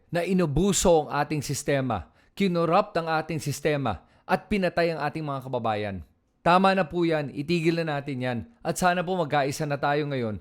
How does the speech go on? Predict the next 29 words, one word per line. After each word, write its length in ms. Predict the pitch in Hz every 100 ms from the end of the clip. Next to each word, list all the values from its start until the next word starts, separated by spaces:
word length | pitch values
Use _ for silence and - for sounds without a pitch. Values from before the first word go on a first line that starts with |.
| -
sa 160 | -
bandila 480 | 165 160 151 170 160
ng 120 | 156 135
ating 240 | 131 135
bansang 320 | 123 113 135
Pilipinas. 800 | 117 123 117 120 101 82 - - _ _ -
Kayo, 240 | 220 185
ano 160 | 160 147
sa 80 |
tingin 240 | - 147 127
nyo? 160 | 104 85
Sumusuporta 720 | - 170 185 185 180 180 165
ka 80 | 160
ba 160 | 165 147
kay 80 | 160
Duterte 560 | 143 160 151 147 175
at 240 | - 170 -
nagbe-make 480 | 175 170 175 165
sense 160 | - 156
ba 160 | 143 147
itong 100 | 135
sinasabi 540 | 151 135 143 131 143
ko 240 | 156 160 - - -
o 160 | 185
naka-offend 640 | 180 175 185 175 196 185 147
ba 160 | 147
ako 80 | 127
sa 160 | - 139
inyo? 260 | 117 107